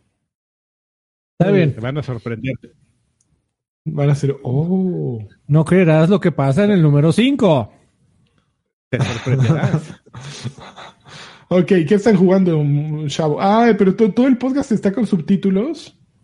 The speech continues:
Speaker 1: Sí.
Speaker 2: Ay, qué, qué horror, es como
Speaker 1: Ah,
Speaker 2: estar viendo
Speaker 1: así nomás.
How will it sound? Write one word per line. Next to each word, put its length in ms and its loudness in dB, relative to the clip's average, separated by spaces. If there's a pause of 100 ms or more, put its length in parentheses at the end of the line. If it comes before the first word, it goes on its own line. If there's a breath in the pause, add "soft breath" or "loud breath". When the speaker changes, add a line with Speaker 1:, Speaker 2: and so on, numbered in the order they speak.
Speaker 1:
Sí. 680 -4 (120)
Speaker 2:
Ay, 240 -4
qué, 320 0
qué 100 -2
horror, 400 -2
es 180 -2
como 320 -2
Speaker 1:
Ah, 40 -4
Speaker 2:
estar 220 -4
viendo 240 -2
Speaker 1:
así 280 -4
nomás. 640 -6